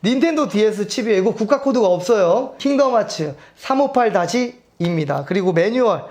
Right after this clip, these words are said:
매뉴얼과 함께 이때 이렇게 뭐 코드가 이렇게 들어있어요. 닌텐도 디에스 매뉴얼이 참 잘 돼 있었어요. 보시면은 간단하게 보시면 디자인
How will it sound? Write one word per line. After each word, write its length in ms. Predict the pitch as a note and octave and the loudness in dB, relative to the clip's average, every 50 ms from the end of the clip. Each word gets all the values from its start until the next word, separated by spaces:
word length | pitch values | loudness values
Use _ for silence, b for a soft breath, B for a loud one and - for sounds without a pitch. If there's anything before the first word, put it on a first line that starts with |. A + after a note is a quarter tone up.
| B B | B B
매뉴얼과 640 | F3 D3+ D#3+ G#3 C4 D#4 E4+ E4 D#4 D4 B3+ B3+ G#3+ | -2 0 2 2 2 0 0 0 0 2 2 0 0
함께 420 | F#3 E3+ D#3+ - A3+ G#3+ F3+ D#3 | 0 -2 -2 -2 0 0 0 0
이때 240 | E3+ F#3 - C4+ C4+ | -2 -2 0 0 0
이렇게 220 | A#3+ - - A3+ G#3 | 0 0 0 -2 0
뭐 160 | F3+ F3+ - | -2 -4 -4
코드가 380 | - - F4 G4 A4 G#4 G#4 F4+ | 0 0 2 2 2 2 2 0
이렇게 160 | C4+ - G#3 | -2 -4 -6
들어있어요. 680 | E3+ F3 F3 E3+ D3+ - E3+ D#3 D3+ D#3+ A3 C#4+ - - - _ - | -6 -6 -6 -6 -6 -6 -6 -6 -4 -4 -4 -6 -8 -12 -16 _ -4
닌텐도 480 | E3 G3+ A3+ A3 C#4+ D#4 D4+ D#4 C#4+ F3+ | -2 0 2 2 2 2 2 2 0 0
디에스 340 | F#3 G#3 A3 A3 G#3+ - G#3 | 2 2 2 2 0 0 0
매뉴얼이 760 | E3+ E3+ A3 F#3+ G#3+ A3 G#3+ G#3+ A#3+ A3+ F#3 C#3+ - - B B B B | 0 2 2 2 2 2 2 2 2 0 0 -2 -4 -8 B B B B
참 220 | B - - D4+ D4 | B -4 -2 -2 -2
잘 180 | F#3 E3 E3 | -2 -2 0
돼 100 | F3 F#3 | 0 0
있었어요. 460 | E3 - C3+ - - D3 C#3+ C#3 D3 C#3 | 0 -2 -6 -12 -10 -8 -8 -8 -8 -8
보시면은 580 | C#3+ D3+ C3+ D#3+ D#3+ D#3 E3+ F#3+ F#3 D#3 - - B B B B B B | -8 -8 -6 -6 -6 -4 -2 -2 -4 -4 -6 -10 B B B B B B
간단하게 400 | B - F#3 F#3+ - D4 C#4+ C#4 | B -4 0 2 2 2 2 2
보시면 360 | G#3 G#3+ E3+ G#3 G3+ F#3+ F#3 F#3+ | 2 0 0 0 -2 -2 -2 -4
디자인 440 | - F3 E3 G#3+ G3+ F3 D3 C3+ | -4 -2 0 0 0 0 -2 -6